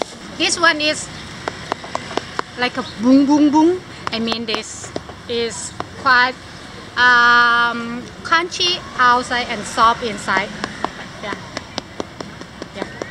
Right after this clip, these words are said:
Boom, boom, boom, boom. Yeah. Then we go to see in the market inside also. In the Star Market,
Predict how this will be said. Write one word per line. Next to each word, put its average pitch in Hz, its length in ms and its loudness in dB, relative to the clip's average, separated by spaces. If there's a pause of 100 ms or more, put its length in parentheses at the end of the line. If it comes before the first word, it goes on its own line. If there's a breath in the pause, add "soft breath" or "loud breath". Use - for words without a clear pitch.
(460)
Boom, 220 220 -8
boom, 247 240 0
boom, 262 220 0
boom. 277 180 0 (280)
Yeah. 190 140 -6 (840)
Then 320 340 4
we 330 120 0
go 285 180 2
to 233 680 0
see 262 420 -2 (180)
in 233 160 -8
the 220 180 -6 (440)
market 262 400 -4 (480)
inside 240 500 0 (220)
also. 226 300 2 (4000)
In 277 200 -8
the 262 360 0
Star 302 360 2
Market, 311 400 2